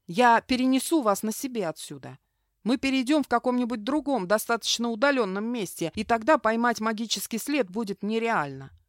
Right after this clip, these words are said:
Ты вообще можешь открыть портал прямо в полете, и тогда нас уж точно не выследят». Я представила, как огроменный дракон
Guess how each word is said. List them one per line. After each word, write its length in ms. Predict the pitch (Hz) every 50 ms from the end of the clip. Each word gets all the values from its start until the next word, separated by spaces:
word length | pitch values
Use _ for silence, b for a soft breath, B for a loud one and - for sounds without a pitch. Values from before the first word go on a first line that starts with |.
| _ _ _ _ _ _ _ _ _ _ -
Ты 120 | - 240
вообще 320 | 233 240 220 - - 339
можешь 340 | 349 320 254 190 180 - -
открыть 340 | 202 - - - 220 208 _
портал 380 | - 214 208 - - 269 240 196
прямо 260 | - 185 190 185 185
в 80 | -
полете, 580 | _ - 214 220 220 196 165 147 - - 151 - _ -
и 100 | - 233
тогда 360 | - 247 233 220 233 285 262
нас 220 | 220 202 190 - -
уж 120 | 185 -
точно 400 | - - 226 190 - - - 170
не 160 | 170 170 170
выследят». 580 | 170 170 151 - - 147 143 131 135 135 _ _ _ _ _ _ _ _ _ _ _ _ _ _ _
Я 180 | - 156 208 196
представила, 680 | - - 214 220 214 - - - 214 185 170 165 170 170
как 220 | - 180 175 -
огроменный 600 | 208 190 180 208 214 214 214 196 180 175 175 180
дракон 480 | 170 190 190 202 - - 254 262 262 247